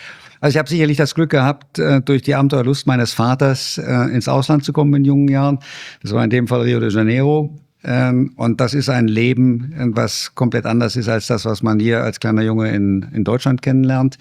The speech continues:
Und das, was ich da mitgenommen habe, ist einmal der Spaß,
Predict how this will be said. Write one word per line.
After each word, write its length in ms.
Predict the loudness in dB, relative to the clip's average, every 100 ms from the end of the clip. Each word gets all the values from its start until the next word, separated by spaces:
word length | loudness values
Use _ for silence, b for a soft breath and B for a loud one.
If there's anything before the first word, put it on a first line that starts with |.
| B B B B B B
Und 580 | -4 -2 -4 -6 -8 -4
das, 160 | 0
was 140 | -2 -4
ich 80 |
da 160 | -2 0
mitgenommen 440 | 0 0 0 2 2
habe, 220 | 0 -2
ist 120 | -4
einmal 240 | -2 0 0
der 160 | 0
Spaß, 800 | -2 -6 -2 0 0 -2 -6 -8